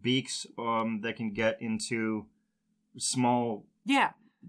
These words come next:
Speaker 1: deep crevices,
Speaker 2: You're,
Speaker 1: right?
Speaker 2: you're picking up on it, 'cause
Speaker 1: Yeah.
Speaker 2: it, it looks like there's, like, a landing-ish platform or a banner that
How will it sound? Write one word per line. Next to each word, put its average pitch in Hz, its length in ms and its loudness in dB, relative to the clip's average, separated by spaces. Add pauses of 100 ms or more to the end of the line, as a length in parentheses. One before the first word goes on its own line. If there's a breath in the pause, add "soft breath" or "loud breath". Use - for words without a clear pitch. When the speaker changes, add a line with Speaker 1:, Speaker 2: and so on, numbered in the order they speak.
Speaker 1:
deep 113 300 0
crevices, 113 800 0
Speaker 2:
You're, 185 120 -2
Speaker 1:
right? 139 180 -2
Speaker 2:
you're 233 120 -4
picking 247 340 -2
up 185 160 2
on 165 160 0
it, 135 100 -10
'cause 135 300 -2
Speaker 1:
Yeah. 208 80 -4
Speaker 2:
it, 208 180 -4
it 233 200 4
looks 240 340 0
like 240 180 2
there's, 202 340 -2
like, 180 200 0
a 165 60 0
landing-ish 185 840 2
platform 156 540 0
or 156 100 4
a 147 100 2
banner 165 420 6
that 151 200 0